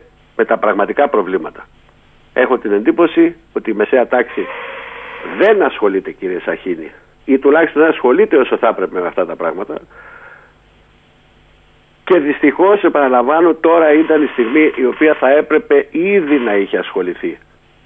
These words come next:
παραπάνω με αυτά. Ο χρόνος στην κλεψίδρα, να δώσω και μια, ένα τόνο αισιοδοξίας, γιατί είπαμε αρκετές κακές ειδήσεις σήμερα. Ο χρόνος στην κλεψίδρα δεν έχει τελειώσει. Αλλά δεν μένει και πολύς.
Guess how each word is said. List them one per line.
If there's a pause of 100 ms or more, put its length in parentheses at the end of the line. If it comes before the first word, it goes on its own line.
(120)
παραπάνω (380)
με
αυτά. (320)
Ο
χρόνος (160)
στην
κλεψίδρα, (280)
να
δώσω
και
μια,
ένα
τόνο
αισιοδοξίας,
γιατί
είπαμε
αρκετές
κακές
ειδήσεις
σήμερα. (640)
Ο
χρόνος
στην
κλεψίδρα (1000)
δεν
έχει
τελειώσει. (1700)
Αλλά
δεν
μένει
και
πολύς.